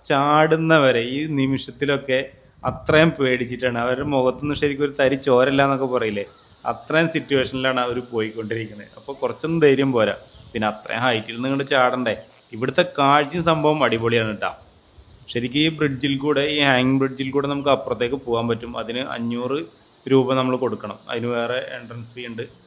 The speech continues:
അങ്ങനെ അഞ്ഞൂറ് രൂപ കൊടുത്തിട്ടുണ്ടെങ്കിൽ അപ്പുറത്തേക്ക് പോകാൻ പറ്റും. അവിടെ കുറേ ആക്ടിവിറ്റീസുകളുണ്ട്. ഇവിടെ ഈ ബങ്കി ജമ്പ് മാത്രമല്ല, തൊട്ടപ്പുറത്ത് റോപ്പ് വേ ഉണ്ട്, ഈ അപ്പുറത്താണെങ്കിൽ സിപ്പ് ലൈൻ ഉണ്ട്.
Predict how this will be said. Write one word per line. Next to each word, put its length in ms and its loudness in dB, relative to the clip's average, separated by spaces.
അങ്ങനെ 220 -2
അഞ്ഞൂറ് 280 -2
രൂപ 180 -2
കൊടുത്തിട്ടുണ്ടെങ്കിൽ 480 -4
അപ്പുറത്തേക്ക് 560 -6
പോകാൻ 260 -4
പറ്റും. 280 -8
അവിടെ 220 -6
കുറേ 120 0
ആക്ടിവിറ്റീസുകളുണ്ട്. 800 -8
ഇവിടെ 160 6
ഈ 40 0
ബങ്കി 400 4
ജമ്പ് 180 4
മാത്രമല്ല, 380 0
തൊട്ടപ്പുറത്ത് 560 0
റോപ്പ് 280 0
വേ 60 2
ഉണ്ട്, 180 -4
ഈ 0 -
അപ്പുറത്താണെങ്കിൽ 580 -4
സിപ്പ് 320 -4
ലൈൻ 220 4
ഉണ്ട്. 140 -4